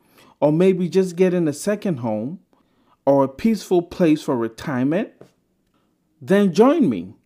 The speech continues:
Kobe King, as I dialogue with those who have made the shift to live, work, create, grow, and expand here on the continent. Join me every week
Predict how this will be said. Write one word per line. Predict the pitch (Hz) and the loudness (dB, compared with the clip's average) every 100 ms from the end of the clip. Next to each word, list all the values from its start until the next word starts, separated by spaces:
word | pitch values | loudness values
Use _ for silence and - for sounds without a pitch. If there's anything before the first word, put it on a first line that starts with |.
| _ | _
Kobe | - 160 165 | -6 -4 -2
King, | 170 247 320 98 - _ _ _ | -4 -4 -4 -8 -14 _ _ _
as | 143 143 156 | -8 -6 -4
I | 143 | -4
dialogue | 127 180 208 202 180 | -2 0 0 0 0
with | 165 131 | -2 -2
those | 165 175 170 | 0 0 0
who | 185 | -4
have | 156 139 123 | -4 -4 -2
made | 143 165 160 | 0 0 0
the | 151 | -4
shift | 120 - 170 - - _ _ _ - | -6 -4 -4 -4 -12 _ _ _ -6
to | 143 | -2
live, | 135 165 180 104 - 120 _ _ _ _ 131 | 4 6 6 2 -4 -18 _ _ _ _ -6
work, | 139 185 - - - _ _ _ | 0 2 0 -6 -20 _ _ _
create, | 156 147 185 170 98 _ _ _ _ - | -2 2 4 2 -2 _ _ _ _ -16
grow, | 127 147 196 143 120 - _ - | -4 2 4 4 -2 -12 _ -6
and | 131 | -4
expand | 131 - - 170 147 135 | -4 -6 -4 -2 -2 -4
here | - 190 160 123 120 _ _ | -2 2 2 2 -6 _ _
on | 135 | -6
the | 127 | -6
continent. | 127 151 135 123 95 76 _ _ _ _ _ _ | -6 -6 -6 -8 -12 -14 _ _ _ _ _ _
Join | - 202 226 | 0 4 4
me | 226 208 | 4 4
every | 190 165 170 | 2 2 0
week | 151 156 - - | 0 -2 -4 -20